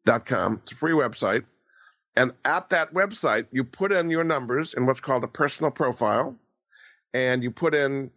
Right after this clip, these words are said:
your income, your expenses, your value of your house, your first mortgage, all the different elements.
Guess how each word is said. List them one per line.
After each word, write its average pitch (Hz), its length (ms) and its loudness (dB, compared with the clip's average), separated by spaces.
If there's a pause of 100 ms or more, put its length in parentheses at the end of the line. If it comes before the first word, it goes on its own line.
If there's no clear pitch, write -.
(320)
your - 140 -4
income, 175 580 0
your 110 140 -2
expenses, 165 920 0 (420)
your 98 340 2
value 123 260 2
of 107 60 -2
your 113 100 -4
house, 185 460 0
your - 80 -12
first 175 340 2
mortgage, 143 560 -2 (140)
all 165 180 2
the 170 60 -4
different 151 320 -4 (100)
elements. 120 560 0